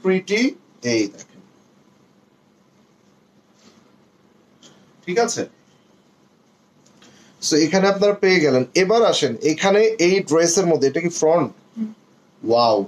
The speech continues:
Speaker 1: এটা ড্রেসের একদম ফ্রন্ট পার্টে এভাবে যাচ্ছে। ভালো করে দেখেন,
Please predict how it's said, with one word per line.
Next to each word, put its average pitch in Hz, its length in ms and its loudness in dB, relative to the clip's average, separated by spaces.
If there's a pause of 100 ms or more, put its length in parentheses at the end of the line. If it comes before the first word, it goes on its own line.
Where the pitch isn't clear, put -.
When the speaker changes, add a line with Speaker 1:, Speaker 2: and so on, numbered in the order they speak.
Speaker 1:
এটা 147 380 0
ড্রেসের 156 420 2
একদম 151 400 0
ফ্রন্ট 160 420 0
পার্টে 190 220 0
এভাবে 147 340 2
যাচ্ছে। 110 460 -2 (380)
ভালো 175 200 2 (120)
করে 180 140 2 (120)
দেখেন, 120 240 -4